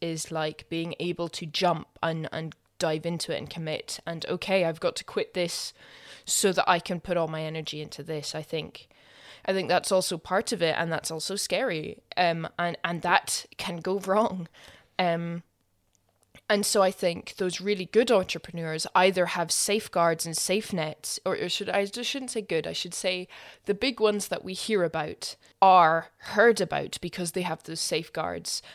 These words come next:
and those extra nets and those, you know, millions that they can fall back on. Um,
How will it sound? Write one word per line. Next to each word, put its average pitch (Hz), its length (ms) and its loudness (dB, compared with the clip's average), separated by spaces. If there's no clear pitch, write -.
and 185 160 2
those 165 300 -4
extra 185 280 0
nets 160 380 -4
and 165 240 -2
those, 165 240 -4
you 170 80 -2
know, 170 100 -2
millions 165 600 0
that - 120 -8
they 165 120 -6
can 165 140 -10
fall 156 180 -8
back 156 240 -6
on. 175 260 -12
Um, 165 460 -2